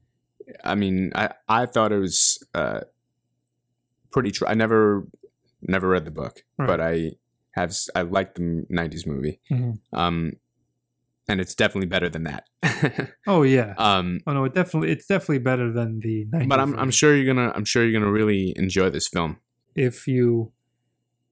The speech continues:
Speaker 2: like good horror, like The Exorcist, The
Speaker 1: Mm.
Speaker 2: Omen, like, with nice tension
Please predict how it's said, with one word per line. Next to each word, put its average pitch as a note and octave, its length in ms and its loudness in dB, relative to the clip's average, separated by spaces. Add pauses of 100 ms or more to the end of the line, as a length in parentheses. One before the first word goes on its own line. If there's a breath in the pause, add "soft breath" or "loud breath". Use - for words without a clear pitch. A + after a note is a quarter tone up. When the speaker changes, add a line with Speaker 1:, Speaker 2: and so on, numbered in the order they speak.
(260)
Speaker 2:
like D#3+ 320 2 (1040)
good C3+ 300 4
horror, G#2+ 580 -4 (260)
like A2 260 -8
The A2+ 160 -2
Exorcist, - 760 -8 (160)
The B2 120 2
Speaker 1:
Mm. A#2+ 120 4
Speaker 2:
Omen, A2+ 320 0
like, A2 220 -6
with A#2 180 -6
nice A2+ 420 -2
tension - 540 -8